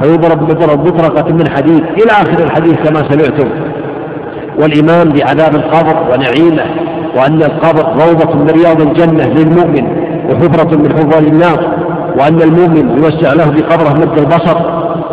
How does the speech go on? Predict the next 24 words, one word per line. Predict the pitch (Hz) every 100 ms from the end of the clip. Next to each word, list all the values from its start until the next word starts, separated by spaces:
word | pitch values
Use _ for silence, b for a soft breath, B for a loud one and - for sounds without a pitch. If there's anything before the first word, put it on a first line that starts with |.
| - 135
وأن | 151 165
أرواح | 156 170 147 151
المؤمنين | 151 175 151 156 165 156 127
تكون | 143 165 170 143
في | 151
الجنة | 135 170 151 131
وأرواح | 143 165 165
الكافرين | 156 160 170 156 165 170
في | 151
النار | 147 160 165 165 160 - - 165 165 - - - -
في | 139 156 139 - 139
البرزخ. | 151 175 156 147 - 180 175 175 175 - - - - - -
من | 165 170
الإيمان | 151 156 170 165
باليوم | 151 160 156 156
الآخر | 156 180 170 175 - 165 - - - 160 147
الإيمان | 147 151 165 170 165 - - - - - 113
بالقيامة | 151 151 131 151 151 151 151 - - - - - 139 151 165 165 165
الكبرى | 160 - 165 170 156 165 165 170 - -
حينما | 160 160 151 160
ينفخ | 170 143 147 -
إسرافيل | 123 151 147 156 160 131
في | 147
الروح، | 160 160